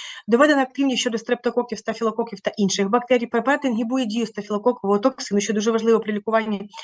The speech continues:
і слизових, і шкіри. І препарат використовує для зовнішнього, е, локального нанесення на слизові та шкіру. Ми бачимо, е, проміжний еф-, ем, ме-, проміжний етап лікування стафілококового ураження,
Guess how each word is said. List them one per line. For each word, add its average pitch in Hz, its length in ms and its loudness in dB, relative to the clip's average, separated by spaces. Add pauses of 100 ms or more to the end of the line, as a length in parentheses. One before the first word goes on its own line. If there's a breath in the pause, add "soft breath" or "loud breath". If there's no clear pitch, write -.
(200 loud breath)
і 220 60 -4
слизових, 226 460 2
і 226 40 -2
шкіри. 214 340 -2
І 208 40 2
препарат 220 340 -2
використовує 226 480 -2
для 208 60 2
зовнішнього, 196 680 0
е, 196 140 2
локального 196 460 2
нанесення 247 360 0
на 196 60 -4
слизові 208 420 -2
та 247 260 2 (260 loud breath)
шкіру. 220 320 4
Ми 208 60 6
бачимо, 208 600 2
е, 202 180 2
проміжний 220 540 2
еф-, 196 200 -4
ем, 196 320 -2
ме-, 220 380 2 (100)
проміжний 226 380 0
етап 208 260 -2
лікування 294 480 0 (320 loud breath)
стафілококового 220 680 0
ураження, 220 460 2